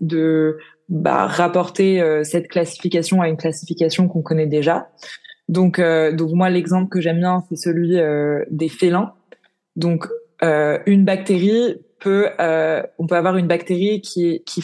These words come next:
qui appartient à une famille, euh, une bactérie qui appartient à une espèce et une bactérie qui appartient à une souche. C'est juste une manière de plus en plus précise d'identifier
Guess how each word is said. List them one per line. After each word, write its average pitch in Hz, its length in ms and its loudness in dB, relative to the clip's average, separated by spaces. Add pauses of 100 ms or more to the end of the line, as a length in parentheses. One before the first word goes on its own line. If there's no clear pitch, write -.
(160)
qui - 120 -2
appartient 170 400 -2
à 175 120 2
une 160 140 -2
famille, 180 320 2 (600)
euh, 160 380 2
une 175 140 0
bactérie 185 500 0
qui 185 200 -6
appartient 160 420 -2 (180)
à 160 120 0
une 160 160 0
espèce 196 600 0 (300)
et 170 100 -2
une 170 120 0
bactérie 170 460 0
qui 196 140 -4
appartient 165 400 -2
à 185 160 2
une 170 100 0
souche. - 360 -6
C'est 170 200 2
juste 196 380 0
une 170 140 2
manière 180 500 2
de 165 100 2
plus 226 600 0
en 185 120 0
plus 208 300 -2
précise 196 680 0 (340)
d'identifier 196 1000 0